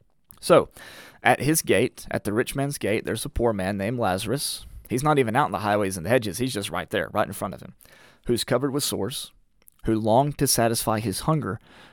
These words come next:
with what fell from the rich man's table. So these guys are messy eaters, and he sees that, and he's like, "Man, I just wanna get some of the scraps they're dropping all over the floor.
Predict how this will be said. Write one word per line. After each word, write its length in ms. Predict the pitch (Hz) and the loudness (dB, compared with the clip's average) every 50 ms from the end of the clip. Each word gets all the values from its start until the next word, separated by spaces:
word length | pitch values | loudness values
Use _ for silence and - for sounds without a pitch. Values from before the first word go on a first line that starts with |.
| _ - | _ 2
with 180 | 117 123 117 117 | 4 4 6 6
what 220 | 107 110 - - | 4 2 2 0
fell 600 | - - - - 123 131 131 139 147 139 143 - _ | -6 -8 -2 0 2 4 4 4 2 0 -2 -6 _
from 200 | - - 127 113 | -6 -4 -4 -2
the 100 | 98 90 | -2 0
rich 300 | 90 117 127 - - - | 0 0 0 0 -4 -6
man's 360 | 120 113 113 110 107 - - | -4 -4 -4 -4 -4 -6 -8
table. 420 | - - 110 107 98 98 - - - _ _ - - - - - - - _ _ | -4 -2 -2 -2 -2 -4 -8 -12 -14 _ _ -20 -20 -20 -20 -20 -20 -20 _ _
So 240 | - - 123 110 101 | 0 4 4 4 6
these 180 | 107 143 156 | 4 2 2
guys 280 | 147 123 113 113 110 104 | 4 6 6 6 6 4
are 60 | 95 | 2
messy 300 | 98 104 107 - - - | 0 0 2 2 0 2
eaters, 460 | 90 123 110 - 107 98 - - - - _ _ - - - | 2 2 2 2 0 -2 -4 -6 -8 -12 _ _ -20 -16 -12
and 120 | - 90 | -8 -4
he 100 | 110 127 | -4 -2
sees 280 | 127 - 127 123 120 104 | 0 0 0 0 0 0
that, 220 | 90 85 98 - | 0 0 0 0
and 40 | - | 0
he's 160 | 104 113 110 | -2 -2 -2
like, 180 | 107 98 87 69 | 0 -2 -2 0
"Man, 220 | 92 104 101 92 | 0 -2 0 0
I 60 | 95 123 | 0 -2
just 120 | 123 - | -2 -4
wanna 240 | 113 98 82 78 73 - _ - _ _ _ _ | -4 -4 -4 -6 -6 -10 _ -20 _ _ _ _
get 160 | - 110 - - | -6 -6 -4 -2
some 140 | - 123 | -4 -4
of 60 | 113 98 | -2 -2
the 80 | 95 | -4
scraps 360 | - - - 120 117 110 - | -4 0 2 2 2 2 2
they're 100 | - 95 | 0 -2
dropping 380 | 104 98 110 95 95 - 107 104 | 0 0 -2 -2 0 -2 0 0
all 140 | 101 98 101 | 2 2 2
over 120 | 101 90 | 0 0
the 80 | 87 85 | -4 -6
floor. 400 | - - 120 117 98 78 - | -4 -2 0 0 0 0 -2